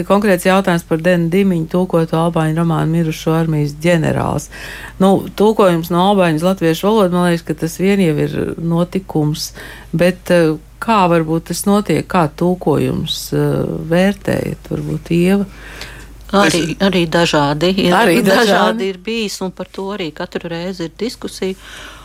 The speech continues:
Speaker 2: No vienas puses skaidrs, ka vajadzētu salīdzināt tulkojumus, un ir gadījumi, kad to var. Bet, eh, man liekas, ka arī nolikumā joprojām ir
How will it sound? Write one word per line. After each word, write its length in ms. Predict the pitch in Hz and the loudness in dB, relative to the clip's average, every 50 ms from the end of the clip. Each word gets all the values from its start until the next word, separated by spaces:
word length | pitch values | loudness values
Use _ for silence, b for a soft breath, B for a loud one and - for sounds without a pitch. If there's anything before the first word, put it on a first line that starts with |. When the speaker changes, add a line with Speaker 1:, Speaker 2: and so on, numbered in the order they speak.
| B B - | B B -10
Speaker 2:
No 200 | 180 165 175 175 170 | -6 -2 -2 0 0
vienas 280 | 185 196 190 180 - | 2 0 0 0 -2
puses 320 | - - 196 - - - - | -4 -6 -6 -4 -4 -8 -4
skaidrs, 380 | - 175 190 208 214 - - - | -2 0 0 0 0 -2 -6 -4
ka 100 | - 180 | -2 0
vajadzētu 480 | 175 175 170 170 - 165 156 - - | 0 0 -2 -2 -4 -6 -6 -6 -4
salīdzināt 640 | - 180 185 180 170 156 147 - 160 156 151 151 - | -2 0 0 0 0 -2 -2 -2 -2 -2 -2 -4 -4
tulkojumus, 520 | - - 160 165 165 - 165 156 151 - 165 | -2 -2 -2 -2 0 0 -2 -2 0 -2 -2
un 60 | 170 | -2
ir 80 | 175 170 | -2 0
gadījumi, 360 | 156 180 170 165 165 160 160 | 0 0 0 0 0 -2 -2
kad 140 | 160 - - | -2 -4 -6
to 200 | - - 185 185 | -2 0 0 0
var. 260 | 175 175 170 139 - - - - - - B B B B B B B B B B B B - | 2 2 2 2 0 0 -6 -14 -20 -20 B B B B B B B B B B B B -2
Bet, 460 | 170 165 180 185 185 190 190 - - | 0 4 4 4 4 2 0 0 0
eh, 160 | 180 175 170 156 160 - - - - - - - - | 2 2 2 2 -2 -10 -18 -20 -20 -20 -20 -12 -4
man 240 | - 185 190 214 240 | 0 2 4 4 4
liekas, 200 | 220 170 - - | 4 2 0 -2
ka 120 | - 214 196 | -2 0 2
arī 140 | 185 175 170 | 2 2 4
nolikumā 760 | 185 233 269 262 220 180 - - 170 170 175 165 160 160 | 4 4 4 4 4 2 0 -2 -4 -2 0 0 0 0
joprojām 760 | 160 165 160 160 - 175 175 170 165 165 160 151 151 151 156 160 | 0 -2 -2 -2 -2 0 2 2 2 2 2 2 2 0 0 -2
ir 80 | 156 | -4